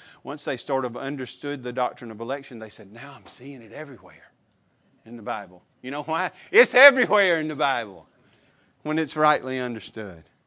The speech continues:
So first application is stop trying to be God. Let God be God. Rest your soul in Him. That's why we're given this understanding. Not to fight about it,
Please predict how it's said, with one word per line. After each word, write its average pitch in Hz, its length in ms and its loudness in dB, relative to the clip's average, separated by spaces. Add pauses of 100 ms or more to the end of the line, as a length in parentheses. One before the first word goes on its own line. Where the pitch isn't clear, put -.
(1040)
So 156 200 -2
first 196 340 0
application 127 580 -2
is 107 140 -8
stop 135 260 -2
trying 113 280 -6
to 95 40 -12
be 87 160 -12
God. 76 340 -16
Let 151 220 -2
God 110 300 -6
be 90 100 -16
God. 78 280 -18 (760)
Rest 175 360 -4
your 127 180 -14
soul 180 440 -10
in 120 140 -18
Him. 98 260 -20
That's - 260 -14
why 135 140 -8
we're 113 160 -12
given 101 320 -14
this 98 180 -18
understanding. 87 640 -20 (640)
Not 170 160 -12
to 147 60 -12
fight 98 280 -6
about 80 260 -20
it, 139 140 -18